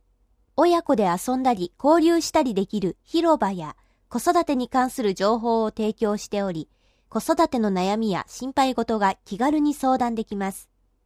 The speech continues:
二次元コードがあります。ホームページはこちら。問い合わせ、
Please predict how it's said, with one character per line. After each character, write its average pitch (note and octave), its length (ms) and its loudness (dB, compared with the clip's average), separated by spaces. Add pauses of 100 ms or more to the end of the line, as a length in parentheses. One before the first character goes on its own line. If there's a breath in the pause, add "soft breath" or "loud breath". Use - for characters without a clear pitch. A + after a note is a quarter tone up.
(840)
二 G3+ 140 0
次 C4 120 0
元 E4 220 2
コ D#4+ 200 0
ー D4 40 0
ド G#3+ 120 0
が F3+ 100 0
あ F3 80 -2
り E3 120 -4
ま E3 140 -4
す。 - 160 -20 (340)
ホ B3+ 160 6
ー - 20 6
ム E4 160 2
ペ D#4+ 180 4
ー C#4 40 0
ジ A3 120 0
は D#3+ 140 -2
こ - 160 -18
ち - 160 -6
ら。 E3 180 -4 (2000)
問 C4 240 6
い C#4+ 60 6
合 C4+ 60 6
わ B3+ 140 4
せ、 - 280 0